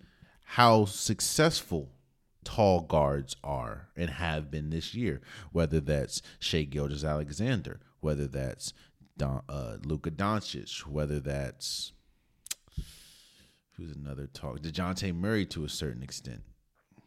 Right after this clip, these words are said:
Tall guards have been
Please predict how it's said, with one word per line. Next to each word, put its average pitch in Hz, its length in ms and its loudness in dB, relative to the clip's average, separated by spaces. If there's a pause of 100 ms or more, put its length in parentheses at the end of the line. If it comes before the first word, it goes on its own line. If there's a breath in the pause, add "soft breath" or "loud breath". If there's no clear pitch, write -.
(1500 soft breath)
Tall 143 320 10
guards 95 760 8 (420 soft breath)
have 82 520 0
been 78 500 0